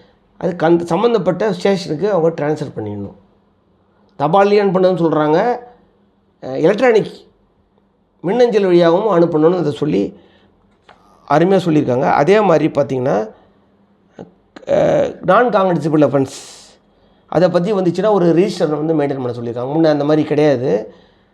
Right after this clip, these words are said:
non cognizable offence-னா என்னன்னு பார்த்தீங்கன்னா, cognizable offence,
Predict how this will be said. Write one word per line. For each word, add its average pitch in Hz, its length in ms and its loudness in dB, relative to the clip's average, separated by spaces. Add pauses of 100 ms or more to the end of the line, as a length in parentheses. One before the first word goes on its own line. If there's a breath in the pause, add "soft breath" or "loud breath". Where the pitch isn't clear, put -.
(140)
non - 20 -6
cognizable 196 580 2
offence-னா 156 320 0
என்னன்னு 165 340 2
பார்த்தீங்கன்னா, 175 560 -4 (680 soft breath)
cognizable 220 680 2
offence, 196 320 -2